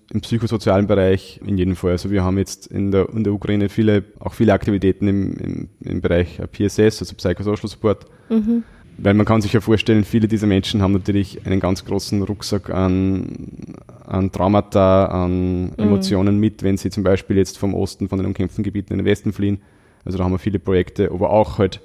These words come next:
Speaker 1: äh, Binnenflüchtlinge innerhalb derselben Region. Es gibt so viele Binnenflüchtlinge im, im Osten auch, die halt einfach nur aus dem unmittelbaren Kampfgebieten in
Speaker 2: Mhm.
Speaker 1: ein paar Kilometer nur geflohen, geflohen sind. Und da haben wir überall Projekte, wo auch Sozialarbeiterinnen und Psychologen im Einsatz sind. Und davon abgesehen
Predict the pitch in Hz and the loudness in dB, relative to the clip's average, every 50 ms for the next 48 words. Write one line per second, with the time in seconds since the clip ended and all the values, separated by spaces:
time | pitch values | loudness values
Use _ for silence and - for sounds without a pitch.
0 | - _ _ _ _ _ _ _ - 101 98 92 - 107 107 104 - 113 113 - | -20 _ _ _ _ _ _ _ -2 0 0 2 4 4 2 2 2 2 0 0
1 | - 107 107 107 104 95 - 101 110 110 107 98 95 - - 98 - 98 95 98 | 0 0 0 0 0 0 0 0 0 2 2 2 2 0 0 0 0 2 2 2
2 | 92 95 92 92 95 95 101 95 - - 98 - - 95 104 95 - 104 104 101 | 2 0 0 0 0 0 0 -2 -2 -6 -8 -8 -6 -4 -4 -2 -2 -2 -2 -2
3 | - - 110 95 - - 104 101 98 95 92 - 95 95 95 95 95 95 - - | 0 -2 -2 -2 -2 -2 0 0 2 0 0 0 0 0 0 0 0 -2 -2 -4
4 | 104 98 - 107 107 - - - 110 101 95 - - - 101 101 90 90 92 95 | -4 -2 2 0 0 0 0 0 0 2 2 0 0 -2 0 0 2 2 0 0
5 | - 90 95 107 104 104 98 - 98 - - 110 113 107 110 92 - 98 98 101 | -2 -2 -2 -2 0 0 -2 -2 -4 -4 0 0 0 0 0 0 2 2 2 2
6 | 101 95 - 98 95 - - 104 104 107 95 - - 101 101 98 - - - - | 0 0 -2 -2 -2 -2 -2 -2 0 -2 -2 -2 -2 -4 -2 -4 -4 -8 -14 -6
7 | - - 110 101 98 95 90 90 - - - - - 85 92 - 101 101 104 98 | 0 2 2 2 2 2 0 -2 -4 -6 -4 -2 -2 -2 0 0 0 0 0 0
8 | - 113 107 98 104 - - 104 101 98 95 - 101 95 101 98 101 101 - 101 | 0 0 -2 -2 -4 -4 -4 -2 -2 -2 -2 -4 -6 -4 -4 -2 -4 -4 -2 -4
9 | 98 98 95 98 92 92 95 98 98 101 92 95 - - 92 87 85 - - 98 | -4 -4 -2 -2 0 0 2 2 2 2 0 0 -2 0 0 -2 -2 -2 -2 -4
10 | - - - 104 98 98 - - 104 - 104 95 110 104 107 104 - 104 107 107 | -4 -2 0 2 2 2 2 0 -2 0 2 2 4 4 2 2 0 0 0 2
11 | 107 107 101 - 95 101 98 98 95 - - 98 92 101 104 110 117 113 107 104 | 2 0 0 -2 -2 -2 -2 -2 -4 -6 -8 -10 -6 -4 -2 0 0 0 0 -2
12 | 101 113 98 - - 104 104 - - - _ _ _ - - 98 101 101 98 98 | -2 -4 -6 -6 -4 -4 -4 -6 -8 -14 _ _ _ -8 -4 0 0 2 2 2
13 | - 95 90 113 107 85 101 - - 123 113 - 117 113 113 117 110 | 2 2 2 0 0 -2 -2 -4 -2 -2 0 2 2 2 2 0 0